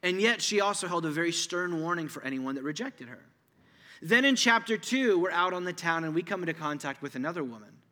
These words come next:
And she, just like wisdom, is out on the town, and she's calling out and inviting young, simple men like you and me, as we're meant to think of ourselves, to come to her. And yet she is seductive and she's enticing.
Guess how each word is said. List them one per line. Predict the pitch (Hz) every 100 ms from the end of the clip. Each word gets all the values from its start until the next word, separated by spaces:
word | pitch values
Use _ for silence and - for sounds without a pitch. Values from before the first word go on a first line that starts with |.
| _ _ - - -
And | 160
she, | - 247 196
just | 185 208 208
like | 185 156
wisdom, | 180 190 160
is | 147 139 156
out | 165 165
on | 156
the | 147
town, | - 170 170 147
and | 135
she's | - 180 175
calling | - 147 147 143
out | 135 127 147
and | 139
inviting | 131 131 131 131 123
young, | 135 127
simple | - 143 131
men | 131 127 120
like | 123 -
you | 151 156 131 - - - - -
and | 135
me, | 156 160
as | 143
we're | 143
meant | 135 131
to |
think | 127 180 165
of | 127
ourselves, | 120 - 110 117
to | 131
come | 127 123
to | 117
her. | - - - - _ _ _ _ _ _ -
And | 147
yet | 143
she | - 202
is | 170 127 -
seductive | - - 127 139 165 147 131 117 110 120
and | 120
she's | 151 131
enticing. | 123 117 - 147 - 123 117 110 110